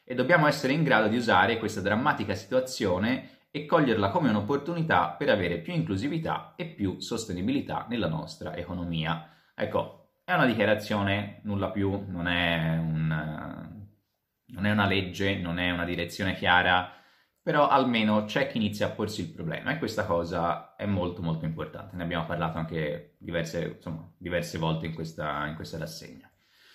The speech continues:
Allora, siamo già a nove minuti, in realtà ci sarebbero un sacco di altre cose interessanti da raccontarvi. Ad esempio c'è un articolo sull'imes, l'imes, mi raccomando, io l'ho chiamato qualche <laughs> giorno fa l'imes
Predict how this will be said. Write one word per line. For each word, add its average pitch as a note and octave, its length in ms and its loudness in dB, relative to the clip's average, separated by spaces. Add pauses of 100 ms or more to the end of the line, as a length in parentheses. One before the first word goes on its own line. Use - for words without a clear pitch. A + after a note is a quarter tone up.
(880)
Allora, D3+ 240 6
siamo F3+ 260 4
già D#3 200 10
a C#3 80 6
nove C3 220 6
minuti, G#2+ 360 2
in A2+ 80 -2
realtà A#2+ 220 2
ci - 80 -4
sarebbero A2 340 2
un G#2+ 80 0
sacco C3 300 -2
di G#2+ 200 4
altre G#2+ 280 2
cose G#2 180 2
interessanti G2+ 560 -2
da G2+ 100 0
raccontarvi. F#2 720 -2
Ad F#2+ 80 0
esempio G#2+ 360 0
c'è G#2 120 -4
un G2+ 80 2
articolo G2 400 0
sull'imes, G2+ 1200 0
l'imes, E2+ 480 -4
mi D#2+ 120 -2
raccomando, D#2+ 580 -4
io - 320 -12
l'ho - 140 -12
chiamato E2 540 -2
qualche D#2+ 260 -6
<laughs> F2 260 -4
giorno F#2+ 200 0
fa F2 160 -4
l'imes E2+ 920 2